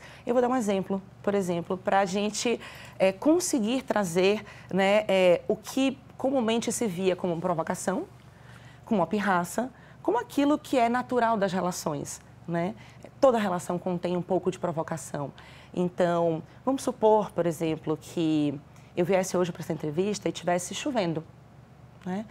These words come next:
É, a gente sabe que quando chove em Salvador, não, as temperaturas não caem muito.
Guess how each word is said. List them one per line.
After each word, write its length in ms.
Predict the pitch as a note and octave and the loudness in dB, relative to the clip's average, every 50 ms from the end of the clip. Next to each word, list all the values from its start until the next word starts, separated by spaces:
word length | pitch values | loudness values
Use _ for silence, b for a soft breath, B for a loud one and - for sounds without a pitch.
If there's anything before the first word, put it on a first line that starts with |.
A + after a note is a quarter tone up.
| B B B B B B B B - | B B B B B B B B -2
É, 200 | F3+ F3 E3 - | 0 0 2 0
a 60 | - | 0
gente 160 | A#3 E4+ F#4+ | 0 0 0
sabe 180 | - B4+ B4 - | 0 0 0 -2
que 60 | - | -2
quando 140 | - B3 A3 | -4 -4 -2
chove 220 | - A3 F#3+ F#3 | 2 2 2 2
em 40 | F#3 | 2
Salvador, 600 | - - E3+ D#3+ D#3+ D3+ D3 F3+ G3+ A3 A3+ A#3 B B B B B B B | 0 0 0 0 0 0 2 2 2 2 0 -2 B B B B B B B
não, 260 | B3 A#3+ B3+ E4+ F4+ - - - - - - - | -2 0 0 0 -2 -4 -8 -20 -20 -14 -8 -6
as 100 | F#4+ F4+ | -4 0
temperaturas 460 | - C#4 A#3+ C4 B3+ B3 - G#4 G#4+ | 0 2 2 2 2 2 0 0 0
não 120 | A#4 B4+ A4 | -2 -2 -2
caem 300 | - A#3 G3+ F#3 F3+ F3 | 0 0 0 2 0 0
muito. 420 | D#3+ D3 C3+ C3+ C3+ - - | 0 -2 -4 -6 -8 -12 -14